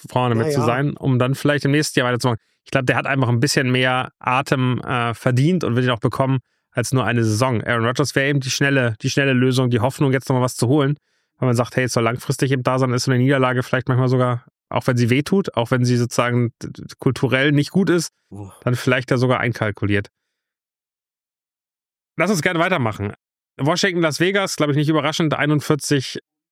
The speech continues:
Speaker 1: f-, äh, vierundzwanzig, was überraschend dann doch ist, dass bei Washington ja eben nicht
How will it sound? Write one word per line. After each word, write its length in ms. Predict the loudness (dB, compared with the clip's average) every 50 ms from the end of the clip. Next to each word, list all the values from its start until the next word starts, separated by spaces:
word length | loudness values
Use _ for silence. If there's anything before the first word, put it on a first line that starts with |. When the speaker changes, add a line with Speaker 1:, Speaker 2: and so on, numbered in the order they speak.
| _ -18
Speaker 1:
f-, 220 | -16 -14 -10 -6 -4
äh, 200 | -2 -2 -4 -4
vierundzwanzig, 800 | -2 0 0 0 0 0 0 0 -2 0 0 0 -2 -2 -2 -2
was 200 | -4 -2 -4 -6
überraschend 680 | -4 -2 0 0 0 0 0 2 2 0 0 -2 -6 -10 -10
dann 280 | -6 -4 -2 0 0 0
doch 200 | 0 0 -2 0
ist, 320 | 0 0 0 0 0 0
dass 280 | -2 -2 -2 -4 -8 -10 -12 _ _ _ _ _
bei 160 | -4 -2 0
Washington 460 | 0 0 0 -2 -4 -4 -2 -2 0 0
ja 120 | 0 0
eben 360 | 0 0 0 2 0 0 -2 -2
nicht 560 | 0 2 2 2 2 0 -4 -6 -8 -12